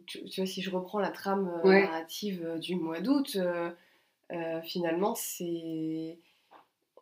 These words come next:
Speaker 1: on a fait des tests, en
Speaker 2: Mm,
Speaker 1: fait,
Speaker 2: mm.
Speaker 1: sur, tu vois, sur, sur notre originalité, sur notre authenticité. On a, on est venu aller tester des choses.
Speaker 2: C'est vrai.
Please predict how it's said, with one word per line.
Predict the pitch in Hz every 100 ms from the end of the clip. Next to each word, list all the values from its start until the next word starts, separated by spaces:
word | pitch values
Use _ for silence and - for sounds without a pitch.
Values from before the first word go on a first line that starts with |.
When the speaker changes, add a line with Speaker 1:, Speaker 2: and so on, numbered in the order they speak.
| _ _ -
Speaker 1:
on | 233
a | 247
fait | 262 208
des | 202
tests, | 233 247 - - 180
en |
Speaker 2:
Mm, | 196
Speaker 1:
fait, | 202
Speaker 2:
mm. | 190
Speaker 1:
sur, | 190 185
tu | 185
vois, | 185
sur, | 185 170 160
sur | - 180
notre | 175 175
originalité, | 180 180 185 180 180 180 226
sur | 220 185
notre | 165 -
authenticité. | - 170 180 - 190 233
On | 233 214
a, | 165
on | 175
est | 170 175
venu | 185 -
aller | 185 180 -
tester | 269 269 269
des | 202 196
choses. | - 220 247 294 170
Speaker 2:
C'est |
vrai. | 151